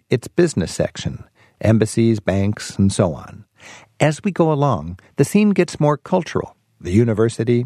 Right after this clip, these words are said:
the opera, and so on. That was intentional.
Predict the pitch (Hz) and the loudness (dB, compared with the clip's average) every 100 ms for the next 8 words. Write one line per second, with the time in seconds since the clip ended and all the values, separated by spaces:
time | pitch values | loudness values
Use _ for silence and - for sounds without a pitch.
0 | 123 117 143 170 175 73 - - 101 95 | -2 2 2 2 -4 -8 -8 -4 -2 0
1 | 101 69 67 98 - _ _ - - - | -2 -2 -8 -16 -20 _ _ -20 -20 -10
2 | - 127 160 - - 143 139 143 135 123 | 0 0 0 -2 -2 0 0 -2 0 0
3 | 80 - - - | -2 -8 -10 -14